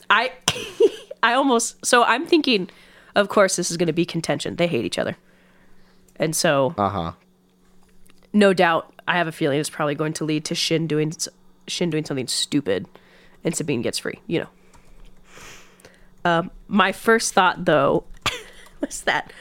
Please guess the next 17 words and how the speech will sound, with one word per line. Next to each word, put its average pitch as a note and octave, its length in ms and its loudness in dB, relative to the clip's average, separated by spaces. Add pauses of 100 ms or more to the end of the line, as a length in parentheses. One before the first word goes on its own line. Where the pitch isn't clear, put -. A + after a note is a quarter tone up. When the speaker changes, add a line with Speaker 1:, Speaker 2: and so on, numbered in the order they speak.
(300)
Speaker 1:
they're G3+ 140 2
gonna G3+ 260 2
do, F#3 520 0 (880)
like, F3+ 220 -4
an E3 80 -2
apprentice F#3+ 560 -2
swap, F#3 520 0 (880)
like F3+ 160 -4
how F3+ 100 -2
T - 280 -4
L E3+ 100 2
C F#3 220 -2
would E3 140 -2
do E3 160 -2
wife D#3+ 380 -4
swaps. - 720 -2 (220)
Speaker 2:
Uh-huh. G2 460 -2